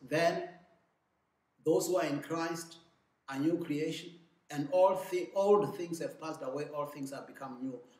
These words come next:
and everything is of God, including our bodies, including what we do, including the way we live." We become a blessing to people around us. We start speaking the language of God. We speak in line with our kingdom.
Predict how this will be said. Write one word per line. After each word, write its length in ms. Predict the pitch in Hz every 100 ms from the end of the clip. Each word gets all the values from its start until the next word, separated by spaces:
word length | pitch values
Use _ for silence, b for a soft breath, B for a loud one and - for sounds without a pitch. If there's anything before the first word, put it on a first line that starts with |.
| b
and 220 | - 131 -
everything 460 | 185 170 160 160
is 140 | 139 -
of 200 | - -
God, 240 | 123 -
including 500 | 143 127 156 156 160
our 160 | 135 120
bodies, 580 | 139 143 - - - _ 143
including 480 | 135 156 160 165
what 180 | 147 -
we 100 | 139
do, 300 | 120 139 127 - B
including 480 | 139 135 165 170 170
the 80 | 143
way 160 | 147 156
we 140 | 147
live." 340 | 143 165 - - - _ _ _ _ _ _ _
We 120 | 139
become 340 | 139 143 180 180
a 80 | 156
blessing 480 | 147 165 - 135
to 100 | -
people 320 | - 165 165 151
around 420 | 139 151 165 160
us. 340 | - - - _ _ _ _ _ -
We 100 | 135
start 300 | - 180 -
speaking 640 | - - 180 - 143 - - _ _ -
the 200 | 139 135 156
language 420 | 160 175 175 160
of 180 | - -
God. 300 | 170 - - - _ _ _ -
We 140 | 143
speak 380 | - - 190 185
in 180 | 175 175
line 240 | 170 165
with 140 | 160
our 200 | 151 135
kingdom. 400 | - 160 160 -